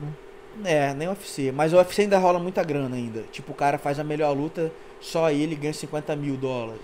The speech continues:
Speaker 1: É, só pro cara entrar ele já ganha uma
Speaker 2: Só pro
Speaker 1: porrada.
Speaker 2: cara entrar ele ganha
Speaker 1: Dá
Speaker 2: dinheiro.
Speaker 1: nocaute,
Speaker 2: Isso, é
Speaker 1: mais
Speaker 2: mais
Speaker 1: uma
Speaker 2: dinheiro.
Speaker 1: porrada. Ganhou
Speaker 2: É,
Speaker 1: no
Speaker 2: isso,
Speaker 1: primeiro,
Speaker 2: isso.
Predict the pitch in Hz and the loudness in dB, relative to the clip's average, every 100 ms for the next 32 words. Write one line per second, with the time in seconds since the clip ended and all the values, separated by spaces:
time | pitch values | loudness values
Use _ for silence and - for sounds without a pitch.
0 | - - 240 226 175 - - 202 202 185 | -14 -2 6 8 8 4 4 4 4 2
1 | 165 185 196 196 175 190 196 202 - 208 | 0 4 4 4 -2 -4 -2 2 4 6
2 | 175 170 160 156 160 139 160 202 185 135 | 6 6 6 4 2 4 4 6 4 8
3 | 190 190 165 - 120 147 202 208 156 165 | 8 10 8 4 -4 2 4 4 6 8
4 | 180 185 180 160 180 185 190 175 147 139 | 8 8 6 8 10 10 8 8 6 6
5 | 190 208 214 208 190 202 214 180 160 151 | 8 10 10 10 10 10 12 12 8 6